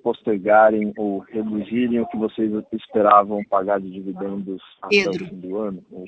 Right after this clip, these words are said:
Speaker 1: que isso seja postergado de alguma forma? Oi.
Speaker 2: Pedro, você pode, por gentileza, é Rosana aqui falando, bom dia.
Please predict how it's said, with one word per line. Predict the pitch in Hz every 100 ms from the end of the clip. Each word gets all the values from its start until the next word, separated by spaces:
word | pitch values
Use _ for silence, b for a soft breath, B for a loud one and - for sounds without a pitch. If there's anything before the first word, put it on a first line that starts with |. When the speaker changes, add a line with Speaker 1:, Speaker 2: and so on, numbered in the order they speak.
| -
Speaker 1:
que | 104
isso | 101 - -
seja | 98
postergado | - 95 - 90 95 92
de | 82
alguma | 82 87
forma? | - - - - -
Oi. | 120 104 _ _ _ - _ _ _ _ -
Speaker 2:
Pedro, | 220 190 180 -
você | - 240
pode, | 277 294
por | 359
gentileza, | 294 262 247 226 208 208 202
é | 190
Rosana | 196 202 196
aqui | 190 190
falando, | 196 190 175 170
bom | 165 185
dia. | 175 180 180